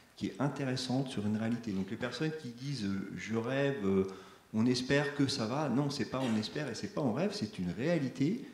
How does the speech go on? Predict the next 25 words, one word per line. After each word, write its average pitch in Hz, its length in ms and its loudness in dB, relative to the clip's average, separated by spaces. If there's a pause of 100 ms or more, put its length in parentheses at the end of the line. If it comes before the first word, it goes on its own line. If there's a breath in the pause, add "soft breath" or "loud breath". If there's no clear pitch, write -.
(200)
On 107 120 6
est 113 80 4
passé 147 560 0 (260)
sur 107 320 -2
un 120 140 8
état, 127 420 4
enfin 85 220 -4
il 85 40 -6
y 82 40 -6
a, 80 100 -6
il 92 60 -6
y - 20 0
a 87 60 -2
le, 87 640 -6
le 95 40 0
propos 117 380 0
état 120 160 -2
plateforme, 147 460 -2 (200 loud breath)
c'est - 400 2
une 143 140 2
réalité. 127 520 -2 (680)
Et 95 60 -8
c'est - 240 -8
un 107 140 2
éditeur, 120 640 0